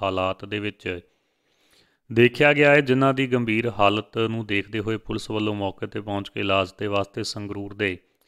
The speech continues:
ਸਿਵਲ ਹਸਪਤਾਲ ਵਿੱਚ ਦਾਖਲ ਕਰਵਾਇਆ ਗਿਆ। ਇਸ ਘਟਨਾ ਦੀ ਜਾਣਕਾਰੀ ਦਿੰਦੇ ਹੋਏ ਥਾਣਾ ਮੁਖੀ ਭਵਾਨੀਗੜ੍ਹ ਇੰਸਪੈਕਟਰ ਗੁਰਪ੍ਰੀਤ ਸਿੰਘ ਸਮਰਾਓ ਨੇ ਦੱਸਿਆ ਹੈ ਕਿ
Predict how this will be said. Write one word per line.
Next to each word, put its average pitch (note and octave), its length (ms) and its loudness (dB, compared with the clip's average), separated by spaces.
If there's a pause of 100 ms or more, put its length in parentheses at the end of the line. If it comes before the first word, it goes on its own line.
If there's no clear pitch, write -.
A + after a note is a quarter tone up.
(460)
ਸਿਵਲ C3 320 4
ਹਸਪਤਾਲ B2+ 460 2
ਵਿੱਚ C3 200 -2
ਦਾਖਲ G#2+ 340 2
ਕਰਵਾਇਆ G#2 420 2
ਗਿਆ। G#2+ 100 -4
ਇਸ - 120 -10
ਘਟਨਾ G2 320 -4
ਦੀ G#2 120 -6
ਜਾਣਕਾਰੀ G2 440 -4
ਦਿੰਦੇ G2+ 220 -8
ਹੋਏ G2+ 140 -4
ਥਾਣਾ G2+ 320 -6
ਮੁਖੀ G2+ 220 -10
ਭਵਾਨੀਗੜ੍ਹ G#2 540 -8
ਇੰਸਪੈਕਟਰ G2 680 -4 (560)
ਗੁਰਪ੍ਰੀਤ C3 640 2
ਸਿੰਘ C3 300 0
ਸਮਰਾਓ A2 500 2
ਨੇ A#2 120 -4
ਦੱਸਿਆ A2+ 380 -4
ਹੈ A2+ 120 -4
ਕਿ A2+ 200 -16